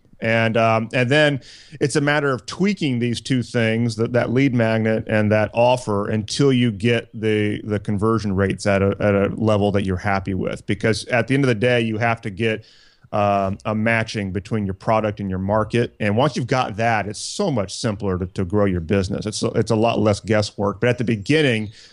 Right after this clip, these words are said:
you're gonna have to be able to run a predictable, um, volume of people through this thing, which is why I, I say Facebook ads is the best way to do it. And you're gonna be making some tweaks to those, to that offer and that lead magnet until you get people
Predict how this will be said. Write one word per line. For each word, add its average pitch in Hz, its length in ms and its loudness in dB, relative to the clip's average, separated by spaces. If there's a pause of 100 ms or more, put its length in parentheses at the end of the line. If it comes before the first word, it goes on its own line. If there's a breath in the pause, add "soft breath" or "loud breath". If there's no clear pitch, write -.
you're 120 120 0
gonna 117 240 2
have 113 280 0
to 107 260 -4 (480 soft breath)
be 127 120 2
able 117 180 0
to 110 80 -2
run 123 280 0
a 117 60 -2
predictable, 120 1080 -4
um, 101 560 0 (180)
volume 120 460 2
of 117 100 -4
people 117 340 0
through 127 280 0
this 104 240 0
thing, 101 360 2
which 107 200 0
is 92 100 -6
why 110 360 2
I, - 140 -2
I - 40 2
say 101 300 0
Facebook 110 500 -2
ads 101 200 0
is 95 120 -6
the 101 60 -4
best 113 280 0
way 92 140 -2
to 90 80 0
do 87 240 -2
it. 95 180 -2
And 110 140 2
you're 107 100 2
gonna 113 160 0
be 110 100 0
making 113 300 0
some 101 160 -6
tweaks 123 500 -2
to 110 120 -6
those, 104 480 -4
to 107 100 -4
that 98 320 0
offer 107 420 2
and 98 80 0
that 95 160 0
lead 113 220 2
magnet 95 320 2
until 107 220 -2
you 101 100 2
get 104 400 -4
people 101 440 -2